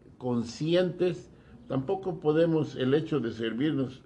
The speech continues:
de poder subirnos a una escalera, pues, a nuestra edad como que ya no corresponde, y si al cabo lo voy a hacer con cuidado, y que son, son cuestiones que debemos estar conscientes,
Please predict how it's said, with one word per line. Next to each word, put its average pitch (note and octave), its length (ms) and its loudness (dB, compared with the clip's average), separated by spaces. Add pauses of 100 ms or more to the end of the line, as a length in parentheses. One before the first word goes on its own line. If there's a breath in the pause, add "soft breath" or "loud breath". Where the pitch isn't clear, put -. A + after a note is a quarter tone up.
de A2 140 -2
poder A#2+ 380 0
subirnos B2+ 800 -4
a A#2+ 60 0
una C3+ 180 2
escalera, B2 800 0 (520 soft breath)
pues, D#3+ 300 -2 (560)
a G#2 60 -2
nuestra G#2+ 380 -2
edad C3 380 2
como G2 260 -10
que G2+ 180 -8
ya B2+ 160 2
no C3+ 280 2
corresponde, D3 1080 -2 (420 loud breath)
y A2 140 -6
si G2 760 -4
al G#2 160 -6
cabo C#3+ 220 0
lo A#2+ 100 2
voy C3 140 6
a B2+ 40 6
hacer B2+ 280 2
con G#2 160 -4
cuidado, D3+ 800 2
y C#3 80 0
que G2+ 180 -10 (460)
son, F3+ 300 -4
son G3 180 -4
cuestiones F3+ 680 0
que A#2+ 300 2
debemos C#3+ 460 0
estar E3 280 -2
conscientes, C3 920 0